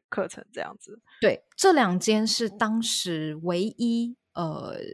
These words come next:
Speaker 2: 就是教育部认可，就是他们政府认可的线上硕士课程，运用外语系的，对。
Speaker 1: 了解，了解，好。然后，诶，那我好奇一下，就是如果读这个应用外语系的话，是需要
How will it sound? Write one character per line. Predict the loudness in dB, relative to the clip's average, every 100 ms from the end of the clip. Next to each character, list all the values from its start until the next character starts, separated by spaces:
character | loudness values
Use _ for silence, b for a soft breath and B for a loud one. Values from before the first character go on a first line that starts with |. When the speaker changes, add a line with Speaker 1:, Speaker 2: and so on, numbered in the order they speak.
| -16 -16
Speaker 2:
就 | -10 -6
是 | -2 0 -2
教 | -2 0 2
育 | 2
部 | 0 -2 -2
认 | 0 0 -2
可， | -6 -8
就 | -2 -2
是 | -2
他 | -2
们 | -4 -2
政 | -2 -4
府 | -4 -4
认 | -4 -4
可 | -8 -10
的 | -8 -8 -6
线 | -4 -4 -4
上 | -4 -2 -2 -4 -10 B B
硕 | -8 -4 -2
士 | -2 -2
课 | -2 -4
程， | -2 -6 -8 -12 -20 _
运 | 0 2
用 | 2
外 | 0 -4
语 | -6
系 | -6 -6 -8 -14
的， | -20 _ _ _ _
对。 | -10 0
Speaker 1:
了 | 2 2 -2
解， | -6 -6
了 | -6 -8 -10
解， | -16 -14
好。 | -4 -4 -4 B B 4
然 | 8
后， | 10 10
诶， | 10
那 | 6 6
我 | 8
好 | 8 8
奇 | 4 -2
一 |
下， | 0 2
就 | 0
是 | -4 -2
如 | 0
果 | 0
读 | 0 -4 -2
这 | -2
个 |
应 | -2 -2
用 | 2
外 | 2
语 | 2
系 | -2 -4 -6 -8 -8
的 | -4
话， | 2 2
是 | 2
需 | -4 2
要 | 4 4